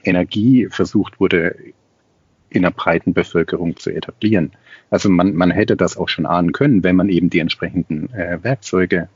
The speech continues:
als Organisation, und offenbar sprechen wir vornehmlich über Betriebe, also über wirtschaftliche Organisationen,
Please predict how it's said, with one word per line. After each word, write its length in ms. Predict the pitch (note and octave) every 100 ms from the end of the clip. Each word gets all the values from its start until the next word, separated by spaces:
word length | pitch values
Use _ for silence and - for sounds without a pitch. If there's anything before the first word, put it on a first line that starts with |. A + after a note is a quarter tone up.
| -
als 180 | F2 -
Organisation, 800 | F2 F2 - - - F2+ F2+ F2 - - - - _ _
und 160 | - G2
offenbar 280 | - G2
sprechen 340 | F#2+ - - F#2+
wir 120 | F#2+
vornehmlich 460 | - G2 G2 F2+ -
über 100 | F2
Betriebe, 600 | G2 - - A#2 B2+ C3
also 200 | F#2 F#2
über 220 | E2+ F2
wirtschaftliche 560 | G2+ - - - - G#2
Organisationen, 680 | G2+ F#2+ G2 - G2+ G#2